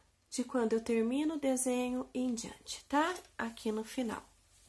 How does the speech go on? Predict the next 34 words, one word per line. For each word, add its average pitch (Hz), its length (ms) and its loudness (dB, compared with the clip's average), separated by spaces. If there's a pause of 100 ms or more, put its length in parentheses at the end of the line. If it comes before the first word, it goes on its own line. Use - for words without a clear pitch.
(800)
Faço 185 400 -6
a - 20 -4
repetição 175 460 -4
de 185 140 -8
quadradinhos, 254 880 -2
faço 214 320 -2
a 202 40 -4
repetição 190 540 -4
do 165 100 -8
desenho 277 560 0 (480)
e 277 80 -2
termino 269 440 0
a 262 40 -2
carreira. 226 560 -6 (600)
Inicio 208 560 0
a - 20 -4
próxima 190 500 0
carreira 190 520 -6
com - 200 -6
os 180 160 2
quatro - 440 -4
pontos 202 460 -2
altos 285 600 2
e 285 140 -2
retorno 220 560 -4
com 240 140 -8
vocês. - 680 -4 (720)
Fiz 202 200 0
o 202 60 -2
comecinho 190 680 0
aqui 180 200 -6
da 170 100 -4
minha 180 240 -4
carreira. 185 920 -8